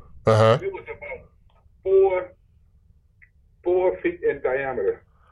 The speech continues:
Speaker 1: <sighs>
Speaker 2: and they brought it out on this, uh, on this, um, what do you call those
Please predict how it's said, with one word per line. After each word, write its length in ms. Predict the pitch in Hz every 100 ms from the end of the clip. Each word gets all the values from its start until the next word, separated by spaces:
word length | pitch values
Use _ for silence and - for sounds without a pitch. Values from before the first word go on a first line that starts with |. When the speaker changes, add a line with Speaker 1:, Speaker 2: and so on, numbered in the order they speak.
| _ _ -
Speaker 1:
<sighs> 540 | - - - _ -
Speaker 2:
and 100 | 127
they 100 | 139
brought 280 | 139 147 135
it 40 |
out 120 | 139 127
on 160 | 127
this, 160 | 131 131 -
uh, 580 | 117 104 - _ _
on 120 | 117 117
this, 180 | 123 -
um, 300 | 113 110 101 - - _ - -
what 100 | 139
do 60 |
you 60 | 139
call 180 | 135 127
those 160 | 117